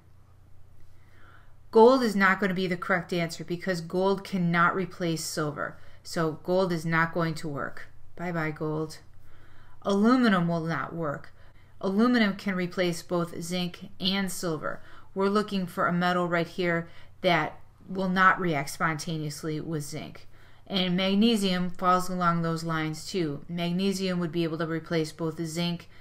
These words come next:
and silver, and that's not what we're asking for. So our answer here would be Cu, because Cu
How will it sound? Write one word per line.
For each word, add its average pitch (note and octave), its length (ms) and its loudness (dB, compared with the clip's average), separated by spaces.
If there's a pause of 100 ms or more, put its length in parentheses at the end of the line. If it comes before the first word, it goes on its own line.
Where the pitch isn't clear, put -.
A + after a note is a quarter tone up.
(120)
and E3+ 160 -2
silver, D#3+ 520 0 (200)
and E3+ 160 0
that's E3 240 0
not D#3 200 -2
what F3 100 -2
we're E3 140 2
asking D#3+ 420 0
for. D#3+ 280 -8
So E3+ 360 -4 (320)
our F3+ 180 4
answer G3+ 380 0
here E3+ 380 0
would E3 260 -2
be D#3+ 320 -2
Cu, E3 720 -4 (160)
because E3 460 -6 (280)
Cu G3+ 640 2